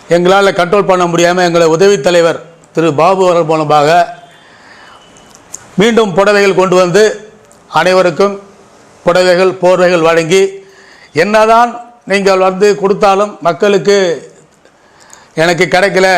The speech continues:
அப்படின்னு சொல்லிட்டு வருத்தம் சில, எல்லா இடத்துலையும் நடக்கும். பெரிய பெரிய கட்சிகள் நடத்தினாவே குறைகள் இருக்கத்தான் செய்யும். எங்களுடைய அமை-, அமைப்பு சார்பாக நாங்க வெற்றிகரமாக எல்லாருக்கும் புடவைகள், போர்வைகள் கொடுத்து சிறப்பாக ந-, நடத்தி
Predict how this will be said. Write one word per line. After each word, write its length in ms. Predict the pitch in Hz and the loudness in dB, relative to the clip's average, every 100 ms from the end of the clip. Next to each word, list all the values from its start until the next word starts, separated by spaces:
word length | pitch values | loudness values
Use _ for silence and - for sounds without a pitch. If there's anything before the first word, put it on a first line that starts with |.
| 143 | 0
அப்படின்னு 240 | 156 180 165 | -2 -2 0
சொல்லிட்டு 160 | 175 | 0
வருத்தம் 460 | 165 175 165 180 165 | 2 0 -2 -4 -4
சில, 400 | 170 170 165 151 | -2 0 0 -2
எல்லா 340 | 147 180 202 | -2 0 2
இடத்துலையும் 240 | 202 220 214 | 2 0 0
நடக்கும். 160 | 190 | 0
பெரிய 180 | 160 180 | 0 0
பெரிய 180 | 190 190 | 2 0
கட்சிகள் 500 | 180 180 233 226 214 | 0 -2 0 0 0
நடத்தினாவே 500 | 190 202 202 214 226 - - - - - - - - | 0 0 2 2 -2 -6 -20 -20 -20 -20 -20 -20 -8
குறைகள் 340 | 185 214 214 | 0 0 2
இருக்கத்தான் 420 | 202 190 208 208 170 | 0 0 0 0 0
செய்யும். 340 | 185 185 226 - - _ _ _ - - - _ _ _ _ | 0 -2 -4 -10 -20 _ _ _ -20 -20 -20 _ _ _ _
எங்களுடைய 520 | 147 196 220 226 214 226 | -2 0 2 2 2 0
அமை-, 120 | 202 | -2
அமைப்பு 360 | 185 240 208 | -2 0 0
சார்பாக 400 | 196 202 202 208 | 0 0 0 0
நாங்க 160 | 220 196 | 0 0
வெற்றிகரமாக 640 | 214 202 226 220 214 220 | -2 0 2 2 2 2
எல்லாருக்கும் 640 | 214 196 190 185 202 170 - _ _ _ | 2 2 0 -2 -8 -8 -16 _ _ _
புடவைகள், 540 | 165 180 180 185 180 - - - _ _ - - - - - | -2 0 0 0 -4 -10 -20 -20 _ _ -20 -20 -20 -20 -2
போர்வைகள் 400 | 175 190 180 170 | 0 2 2 0
கொடுத்து 520 | 156 151 131 196 196 - - _ - | 0 -2 0 -2 -2 -12 -20 _ -20
சிறப்பாக 640 | - - 208 233 233 226 214 | -6 -2 0 2 2 2 2
ந-, 200 | 185 156 - - _ - - - | 0 -4 -8 -20 _ -20 -20 -8
நடத்தி 400 | 160 175 156 214 | -4 -2 -2 0